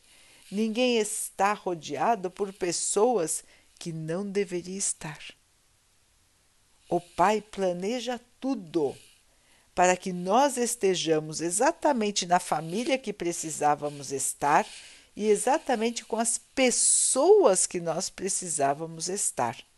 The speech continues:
em todos os aspectos da nossa vida, irmãos.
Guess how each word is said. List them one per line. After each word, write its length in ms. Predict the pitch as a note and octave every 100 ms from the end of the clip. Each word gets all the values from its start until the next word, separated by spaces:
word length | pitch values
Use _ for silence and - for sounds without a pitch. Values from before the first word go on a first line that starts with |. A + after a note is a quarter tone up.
| _ _ - -
em 180 | B3+ C4+
todos 640 | - - D#4+ G4+ F4 C#4
os 200 | C4+ A#3
aspectos 880 | G#3+ - - - A3+ C4+ - C4+ C4
da 160 | A#3 A#3
nossa 360 | A#3+ - B3
vida, 360 | G3+ F3 A3 F#3
irmãos. 680 | D3+ C3+ - - - -